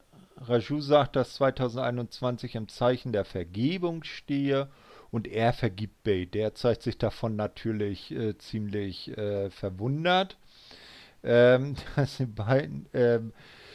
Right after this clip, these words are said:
äh, Bay gibt ihm dann zu verstehen, dass beide nun quitt seien, wenn Bay den X-Division Championship gewinnt. Er hat ja ein Titelmatch, äh, bei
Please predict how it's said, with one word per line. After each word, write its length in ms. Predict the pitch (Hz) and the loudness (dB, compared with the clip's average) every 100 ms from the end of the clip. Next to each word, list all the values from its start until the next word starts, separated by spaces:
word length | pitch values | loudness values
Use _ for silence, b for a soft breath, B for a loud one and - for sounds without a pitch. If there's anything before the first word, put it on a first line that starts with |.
| B _ | B _
äh, 320 | 123 117 117 | 4 6 6
Bay 300 | 113 127 143 | 4 4 4
gibt 300 | 143 143 - | 2 -4 -4
ihm 240 | - 131 131 | -4 0 4
dann 200 | 123 120 | 2 2
zu 140 | 127 | -4
verstehen, 360 | 107 104 131 123 | -4 -4 -2 0
dass 180 | 117 | 0
beide 260 | - 117 104 | 2 2 2
nun 200 | 98 90 | -6 -8
quitt 280 | - 175 175 | -4 -4 -2
seien, 380 | 156 143 143 113 | 0 0 0 -2
wenn 320 | 113 110 - 110 101 | -2 -2 -8 -12 -4
Bay 380 | 117 127 139 139 | 0 4 2 0
den 460 | - 117 110 110 | -4 -6 -6 -8
X-Division 640 | 135 - - 110 110 107 101 | -10 -12 -10 -6 -4 -4 -6
Championship 800 | - 117 113 104 - - 104 - | -6 -4 -4 -6 -6 -8 -8 -8
gewinnt. 500 | 98 95 135 233 - | -8 -4 -4 -4 -10
Er 240 | 147 104 | -6 -4
hat 160 | 113 107 | -4 -4
ja 200 | 104 95 | -4 -2
ein 160 | 101 | -6
Titelmatch, 800 | - 135 156 165 160 156 - - | -8 -8 -6 -6 -6 -8 -12 -16
äh, 400 | - 143 135 139 | -10 -6 -2 -2
bei 760 | 135 139 131 131 131 131 127 127 | -4 -2 0 0 -2 -4 -4 -6